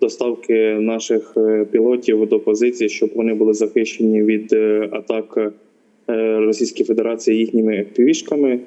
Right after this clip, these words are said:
І в загальному так же само на позиції, щоб вони мали перед собою купол та чисте небо. Для цього ми все чаще і чаще даємо своїм пілотам, е, якусь безпеку, хоча б мінімальну,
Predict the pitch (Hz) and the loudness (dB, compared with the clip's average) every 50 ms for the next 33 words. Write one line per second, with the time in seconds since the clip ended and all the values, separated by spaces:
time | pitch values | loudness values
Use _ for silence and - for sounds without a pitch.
0 | - - _ _ _ _ 123 120 113 117 120 117 127 131 127 123 113 110 110 117 | -16 -20 _ _ _ _ -2 0 0 0 0 0 0 -2 -2 -2 -2 -2 0 0
1 | 113 117 113 113 - 135 135 127 113 110 110 107 110 107 120 120 120 - 110 107 | 0 0 -2 -2 -2 0 0 0 0 0 0 0 0 2 2 0 0 -2 -4 -2
2 | - 113 110 110 113 113 120 120 113 110 107 110 110 110 110 107 104 104 101 104 | 0 0 2 2 2 2 0 0 0 0 -2 0 0 0 2 4 2 2 2 0
3 | 104 107 104 - - 110 117 110 107 107 - 135 - 127 110 - - - - - | 0 0 0 0 0 2 2 2 4 2 0 2 2 2 0 2 0 -2 0 0
4 | 120 110 - - 110 107 107 101 98 98 101 98 98 - - _ _ _ _ _ | 0 0 0 -2 -2 0 -2 -2 0 0 0 0 0 -6 -16 _ _ _ _ _
5 | 120 113 107 - - 139 123 120 113 113 113 113 110 107 107 104 104 - - - | 2 2 2 2 0 0 2 2 0 0 0 0 0 0 0 -2 -2 -6 -2 0
6 | 117 107 - - 131 120 123 - 113 110 - 131 127 127 - - 120 110 110 107 | 0 0 2 0 -2 -2 0 -2 -2 0 0 -2 -2 -2 -2 0 0 2 2 2
7 | 107 104 110 110 113 110 117 117 117 113 107 - - 113 110 107 - 110 117 120 | 0 -2 -2 -2 0 0 2 2 0 -2 -2 -2 0 0 0 2 2 2 2 2
8 | 123 120 113 110 107 107 107 107 107 107 104 107 107 - 117 107 107 107 104 - | 0 -2 -2 -2 -2 -2 -2 0 0 2 2 2 2 0 -2 0 0 -2 -2 -2
9 | - 143 143 - 123 110 - 110 113 113 113 110 110 113 113 113 113 131 139 147 | -6 -10 -6 -6 -6 -4 -2 -2 -2 0 0 0 0 2 2 2 2 2 0 2
10 | 143 131 120 | 0 0 0